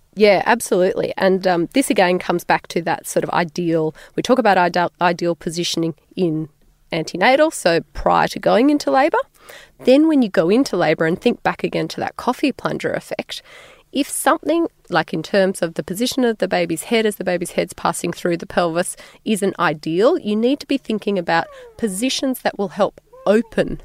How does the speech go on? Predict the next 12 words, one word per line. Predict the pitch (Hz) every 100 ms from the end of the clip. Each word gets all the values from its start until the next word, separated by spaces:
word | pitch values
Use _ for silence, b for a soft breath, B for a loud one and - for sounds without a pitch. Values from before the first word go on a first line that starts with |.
| -
the | -
pelvis. | - 175 - - - - B B B
So | - 208 190
we | - 233
also | 247 285 269
know | 233 202
through | - 190
a |
whole | - 208 214
lot | 190
of | 165 175
research | 202 - 175 -